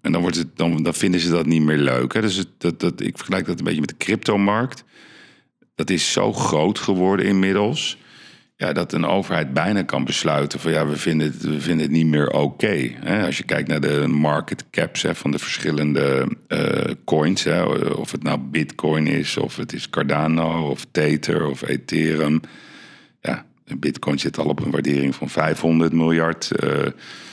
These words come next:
de Graph, heel veel mensen kennen dat niet, die zit op dezelfde waardering als jullie, is één komma zes miljard. Alleen dat is, dat is nummer dertig of veertig in de cryptowereld. Op een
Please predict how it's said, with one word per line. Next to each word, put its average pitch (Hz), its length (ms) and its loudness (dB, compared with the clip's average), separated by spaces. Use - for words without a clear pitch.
de 80 200 0
Graph, 78 680 0
heel 87 180 -8
veel - 140 -10
mensen - 220 -6
kennen 73 260 2
dat 78 180 -2
niet, 92 200 2
die - 80 -4
zit 85 140 4
op 78 120 0
dezelfde 80 460 2
waardering 78 400 2
als 82 120 0
jullie, 98 240 4
is 67 120 0
één 78 180 0
komma 78 240 2
zes 85 520 0
miljard. 71 500 0
Alleen 78 260 0
dat 78 160 0
is, 80 220 -4
dat - 180 -2
is 78 80 -2
nummer 76 560 2
dertig - 420 -2
of - 100 -8
veertig - 440 -2
in 78 80 0
de 76 80 -2
cryptowereld. 67 840 0
Op - 40 -4
een - 40 -2